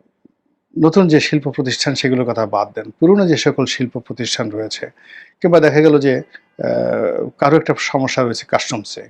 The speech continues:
কারো একটা সমস্যা রয়েছে বন্ডে, কারো একটা সমস্যা রয়েছে যেটা সাত দিনের মধ্যে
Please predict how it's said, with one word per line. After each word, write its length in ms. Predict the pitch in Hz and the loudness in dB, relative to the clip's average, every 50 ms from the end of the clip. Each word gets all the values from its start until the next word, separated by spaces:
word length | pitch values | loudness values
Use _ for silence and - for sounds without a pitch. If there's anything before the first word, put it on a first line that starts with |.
| _ - | _ -2
কারো 140 | 147 147 | 0 0
একটা 120 | 131 - 135 | 0 -2 -8
সমস্যা 420 | - - 147 135 131 - - 139 | -6 -4 -4 -2 -2 -4 -6 -6
রয়েছে 240 | 131 127 - - 120 | -8 -8 -8 -10 -10
বন্ডে, 500 | 110 107 110 104 113 110 107 101 101 101 _ _ _ _ _ - _ _ _ _ _ _ _ _ _ _ _ _ _ _ _ - _ _ _ _ _ _ _ _ _ _ _ _ _ _ | -6 -4 -4 -4 -4 -6 -8 -10 -12 -20 _ _ _ _ _ -20 _ _ _ _ _ _ _ _ _ _ _ _ _ _ _ -20 _ _ _ _ _ _ _ _ _ _ _ _ _ _
কারো 160 | - 165 170 175 | 2 4 4 4
একটা 140 | 170 190 | 2 0
সমস্যা 360 | 160 - - 180 175 - 208 190 | -2 2 2 2 2 4 4 4
রয়েছে 340 | 180 151 143 - 151 165 220 269 269 233 | 6 4 4 2 -2 -4 -4 -4 -6 -4
যেটা 280 | 170 143 143 139 139 127 | -2 0 2 2 2 0
সাত 200 | - - - 151 | 2 0 0 0
দিনের 240 | 143 151 151 156 151 | 2 2 4 4 4
মধ্যে 360 | 147 135 131 135 131 127 | 4 2 2 0 -2 -2